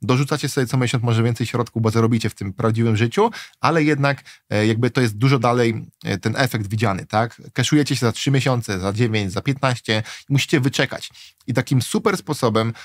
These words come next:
jeżeli nie macie też dużo czasu, jest to, żeby założyć sobie ledgera, założyć sobie jakiś Trezor, czy nawet chociaż Metamaska, tak?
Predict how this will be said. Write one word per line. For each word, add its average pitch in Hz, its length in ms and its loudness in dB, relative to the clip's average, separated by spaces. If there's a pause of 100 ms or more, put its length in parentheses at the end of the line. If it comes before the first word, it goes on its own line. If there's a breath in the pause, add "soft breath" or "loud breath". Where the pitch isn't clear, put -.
(120)
jeżeli 120 180 2
nie 127 80 0
macie 151 220 0
też 127 120 -2
dużo 135 220 0
czasu, 147 420 0 (200 loud breath)
jest 123 180 0
to, 170 80 2
żeby 139 200 2
założyć 143 340 0
sobie 160 180 0
ledgera, 135 460 2 (240 soft breath)
założyć 131 400 0
sobie 127 240 0
jakiś 117 320 -2
Trezor, 123 360 0
czy - 120 -8
nawet 170 240 0
chociaż - 360 -4
Metamaska, 139 560 0
tak? 117 240 0